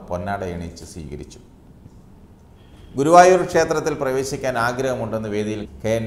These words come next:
എ ഖാദർ തുറന്നു പറയുന്നു. ഉത്തരേന്ത്യയിലെ പല ക്ഷേത്രങ്ങളിലും പോയി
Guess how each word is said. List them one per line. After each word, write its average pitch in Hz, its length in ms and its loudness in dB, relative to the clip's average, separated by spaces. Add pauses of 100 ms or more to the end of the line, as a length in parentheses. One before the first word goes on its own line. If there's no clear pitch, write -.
എ - 80 -6
ഖാദർ 98 260 -2 (320)
തുറന്നു 98 340 -4
പറയുന്നു. 82 400 -6 (1200)
ഉത്തരേന്ത്യയിലെ 107 520 -4 (100)
പല 107 100 -2 (100)
ക്ഷേത്രങ്ങളിലും 110 600 -6
പോയി 104 160 -4